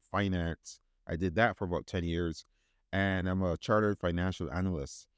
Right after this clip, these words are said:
So most of my, my interest in science is around data and data collection and, um, and stats and, you know, analyzing data to make sure people aren't coming to weird conclusions.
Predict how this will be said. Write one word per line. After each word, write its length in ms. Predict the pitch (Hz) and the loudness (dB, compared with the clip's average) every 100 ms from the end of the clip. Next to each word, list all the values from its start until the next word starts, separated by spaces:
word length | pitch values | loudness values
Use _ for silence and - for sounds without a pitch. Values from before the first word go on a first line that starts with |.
| _ _ | _ _
So 200 | - 117 | -2 0
most 260 | 110 160 208 | 2 2 2
of 160 | 147 120 | 0 0
my, 220 | 123 101 | 0 0
my 140 | 113 | 2
interest 560 | 113 98 110 117 104 - | 2 2 -2 -2 -2 -4
in 340 | - 85 85 | -6 -4 -4
science 640 | 80 - 110 92 95 80 78 | -8 -2 2 2 0 -4 -6
is 120 | 92 | -4
around 600 | 90 101 104 98 92 73 | -2 0 0 0 -2 0
data 440 | 101 110 80 57 - _ | 2 2 2 -4 -10 _
and 240 | 92 90 76 | -6 -4 0
data 240 | 92 92 | 0 0
collection 840 | - 87 85 98 - - 85 73 - | -2 -2 2 2 0 -2 -2 -2 -6
and, 540 | 76 78 71 76 73 _ _ _ _ _ - | -6 -6 -6 -8 -12 _ _ _ _ _ -4
um, 340 | 85 85 85 76 | 0 0 -2 -4
and 140 | 78 | -6
stats 800 | - - 113 107 80 - - - 78 | -8 2 4 4 2 -2 -16 -8 -4
and, 320 | 85 85 80 - | -2 -2 -6 -8
you 100 | 101 | -4
know, 320 | 92 85 69 _ _ - | -4 -4 -8 _ _ -2
analyzing 1080 | 107 104 104 117 120 107 110 107 104 101 - _ _ _ _ 76 | 0 2 4 4 4 4 2 2 0 -2 -8 _ _ _ _ -2
data 320 | 107 110 101 | 2 4 2
to 140 | 98 90 | 0 -2
make 160 | 85 | -2
sure 180 | - 104 | -2 -2
people 260 | 117 101 92 | -2 0 0
aren't 280 | 80 85 | 0 -2
coming 340 | - 98 95 92 101 | -2 0 2 0 0
to 320 | 87 82 80 76 | 0 0 -2 0
weird 300 | 90 95 - | 2 2 0
conclusions. 760 | 90 - 101 95 82 71 - | -4 2 2 2 0 -4 -12